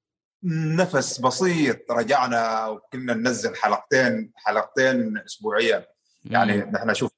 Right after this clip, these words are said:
Speaker 1: توقفنا، توقفنا من شهر أربعة إلى شهر عشرة عشرين عشرين.
Speaker 2: مم.
Speaker 1: نزلنا حلقة واحدة كانت متأخرة في شهر سبعة، بس في نفس الوقت ما كانت يعني،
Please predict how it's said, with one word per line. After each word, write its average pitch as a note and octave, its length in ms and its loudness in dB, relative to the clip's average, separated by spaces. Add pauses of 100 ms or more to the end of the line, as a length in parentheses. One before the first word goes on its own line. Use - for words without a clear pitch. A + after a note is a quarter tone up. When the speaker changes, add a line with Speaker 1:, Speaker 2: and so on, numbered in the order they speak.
Speaker 1:
توقفنا، C3+ 720 2
توقفنا B2+ 400 0
من A2 100 -2
شهر A2+ 540 0
أربعة A#2+ 560 0 (720)
إلى G#2+ 220 -6
شهر G#2+ 340 0
عشرة F#2 460 -2 (300)
عشرين G#2+ 280 0
عشرين. F2+ 340 -2 (540)
Speaker 2:
مم. A2 360 -8 (380)
Speaker 1:
نزلنا D3 380 0
حلقة E3+ 360 0
واحدة F3 260 0
كانت C#3+ 220 2
متأخرة D#3+ 500 0
في C3+ 200 -4
شهر B2 300 0
سبعة، D#3 560 -2
بس - 280 -10 (160)
في - 120 -12
نفس C#3+ 180 -6
الوقت D3 320 0
ما B2+ 320 4
كانت A#2 540 -2
يعني، F#2+ 460 -4